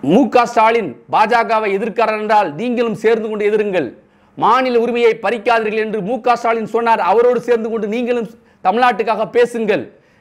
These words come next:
ஏன் ஏழு பேரை விடுதலை செய்யவில்லை என்று கேளுங்கள். ஏன் ஜி எஸ் டி வரி வருவாய் எங்களுக்கு தரவில்லை என்று கேளுங்கள். மாநில உரிமைகளை பேசுங்கள். ஊழல்வாதிகளுக்கு ஆதரவளிக்கிற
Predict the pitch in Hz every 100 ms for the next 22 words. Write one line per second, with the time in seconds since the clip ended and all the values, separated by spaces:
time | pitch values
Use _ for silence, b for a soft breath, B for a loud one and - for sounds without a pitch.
0 | b b 185 262 214 226 247 247 233 220
1 | 240 254 240 233 233 233 220 170 233 240
2 | 220 170 104 - b b b 170 247 233
3 | 170 240 254 254 220 220 240 240 226 220
4 | 220 202 - 202 247 254 240 220 214 240
5 | 254 240 226 143 B B - 170 226 262
6 | 247 220 262 254 247 226 220 226 226 214
7 | 190 120 - _ _ 202 208 262 269 262
8 | 240 220 226 220 208 208 214 202 165 B
9 | B - 165 208 233 233 220 214 214